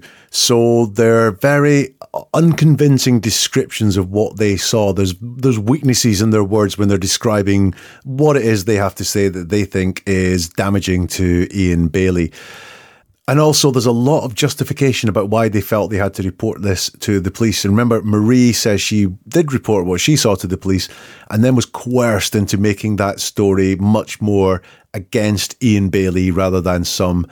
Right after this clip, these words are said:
generic person who Marie could not identify. None of this means Ian Bailey is innocent,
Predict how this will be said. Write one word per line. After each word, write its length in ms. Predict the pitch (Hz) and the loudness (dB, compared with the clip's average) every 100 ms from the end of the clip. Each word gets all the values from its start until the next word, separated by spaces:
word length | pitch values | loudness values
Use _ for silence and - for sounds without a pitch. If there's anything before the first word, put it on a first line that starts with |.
| - - | -16 -12
generic 440 | - 110 110 104 - | -4 0 0 0 -4
person 460 | 101 90 98 92 | -4 -4 -2 -2
who 400 | 87 98 92 92 85 | 0 2 2 0 0
Marie 360 | 95 92 92 | 0 2 0
could 320 | - - 82 | -2 -4 -4
not 260 | 87 85 - - | -2 -2 -4 -10
identify. 680 | 85 95 95 - 80 78 78 - - - - - _ _ _ _ _ _ _ _ | -4 -2 -4 -4 -4 -4 -6 -18 -20 -20 -20 -20 _ _ _ _ _ _ _ _
None 320 | 147 143 214 233 | 2 4 6 4
of 100 | 120 | 4
this 420 | 151 - - - | 2 0 -4 0
means 260 | 135 127 | 2 4
Ian 140 | 127 120 | 4 2
Bailey 300 | 117 110 107 | 2 0 0
is 200 | 98 95 - | -6 -6 -2
innocent, 560 | 117 95 92 107 - | 0 0 -2 -2 -4